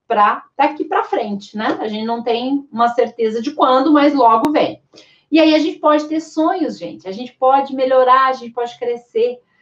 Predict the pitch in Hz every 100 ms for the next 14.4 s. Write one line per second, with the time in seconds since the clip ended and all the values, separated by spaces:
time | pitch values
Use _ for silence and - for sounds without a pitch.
0 | _ - 196 285 320 - 233 247 233 208
1 | _ _ 254 277 277 269 302 320 277 233
2 | 254 294 302 302 294 294 294 254 285 285
3 | 285 - - _ _ _ 285 294 269 254
4 | - _ _ _ - - 185 320 320 202
5 | 190 190 311 262 165 - - 311 740 269
6 | 190 220 233 214 196 175 160 190 185 -
7 | 320 226 165 _ _ _ - 254 254 -
8 | - 320 339 285 220 277 254 208 180 160
9 | - _ _ - 233 320 - - - _
10 | - 392 330 320 320 311 285 277 277 277
11 | 269 277 269 254 262 262 254 - 254 220
12 | 202 226 285 262 214 254 254 254 247 247
13 | 233 254 254 254 247 - 226 233 240 233
14 | 233 233 233